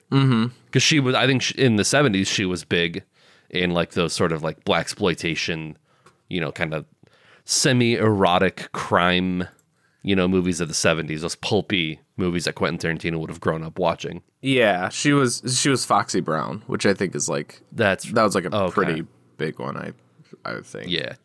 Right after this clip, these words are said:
Speaker 1: Um, yeah, and this is kind of a, I mean,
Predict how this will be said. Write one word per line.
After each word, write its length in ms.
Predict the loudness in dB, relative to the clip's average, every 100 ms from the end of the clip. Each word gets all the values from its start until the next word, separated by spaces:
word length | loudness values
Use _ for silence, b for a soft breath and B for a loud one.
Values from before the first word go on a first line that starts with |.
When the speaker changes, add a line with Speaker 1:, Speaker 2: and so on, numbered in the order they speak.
| -18
Speaker 1:
Um, 280 | -16 -16 -18 _ _
yeah, 340 | 0 2 2 2
and 140 | 2
this 140 | 0
is 120 | -2 -2
kind 260 | 0 0
of 80 | -2
a, 220 | -2 -6 -10 _ _ _ -4
I 80 | 0
mean, 300 | 2 0